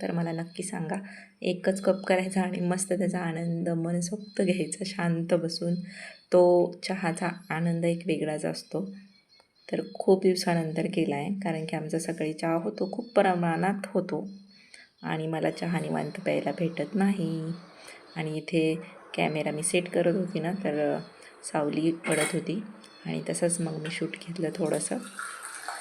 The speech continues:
तर, अ, कपमध्ये घेतला, दाखवतेच तुम्हाला.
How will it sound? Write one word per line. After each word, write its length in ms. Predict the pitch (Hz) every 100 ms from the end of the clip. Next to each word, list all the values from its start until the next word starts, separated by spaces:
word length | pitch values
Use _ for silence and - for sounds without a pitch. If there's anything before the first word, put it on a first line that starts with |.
| - - 165
तर, 160 | 156
अ, 120 | 151 151 156 - - - -
कपमध्ये 440 | 160 165 160 151 151
घेतला, 500 | 170 165 165 175 165 196 - 180
दाखवतेच 720 | 175 190 175 165 - 165 -
तुम्हाला. 380 | 160 151 156